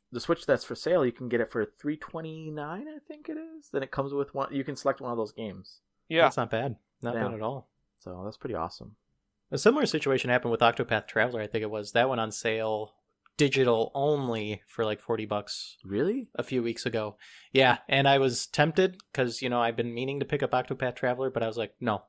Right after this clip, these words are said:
Speaker 3: I want the physical copy." I put my foot down, and then I waited.
Speaker 1: Mm. I got the, I got the digital copy. I,
Speaker 2: I
Speaker 1: you know
Speaker 2: almost, I almost bought the hundred dollar
Speaker 1: <laughs>
Speaker 2: limited co-, limited edition, but I'm like, "Uh,"
Speaker 1: Yeah.
Speaker 2: but,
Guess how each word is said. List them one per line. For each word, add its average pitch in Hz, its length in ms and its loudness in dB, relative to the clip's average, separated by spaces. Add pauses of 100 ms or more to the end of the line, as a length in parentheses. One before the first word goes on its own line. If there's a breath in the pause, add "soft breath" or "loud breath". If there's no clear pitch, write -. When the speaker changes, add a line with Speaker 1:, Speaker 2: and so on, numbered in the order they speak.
Speaker 3:
I 117 100 -4
want 113 160 -6
the 117 80 -4
physical 113 340 -6
copy." 104 420 -6 (500 soft breath)
I 110 320 0 (100)
put 143 140 -4
my 123 120 2
foot 160 240 4
down, 143 440 6 (360 soft breath)
and 113 140 -4
then 110 100 -2
I 110 100 0
waited. 104 340 0 (480)
Speaker 1:
Mm. 87 320 -10 (1600)
I - 100 2
got 127 160 4
the, 90 220 -2
I 104 140 -2
got 87 100 -2
the 80 80 -6
digital 80 320 -10
copy. 87 400 -18 (320)
I, 190 140 0
Speaker 2:
I 190 140 8
Speaker 1:
you 185 60 12
know 185 80 12
Speaker 2:
almost, - 440 4 (240)
I 180 120 8
almost 156 280 4
bought 139 260 4
the 123 220 -6 (200)
hundred 139 320 0
dollar 120 580 4
Speaker 1:
<laughs> - 360 -6
Speaker 2:
limited 143 460 -2
co-, 131 260 -2
limited 147 380 0
edition, 440 260 6
but 139 80 8
I'm 139 100 8
like, 143 240 8
"Uh," - 60 -2
Speaker 1:
Yeah. 180 500 10
Speaker 2:
but, 165 260 4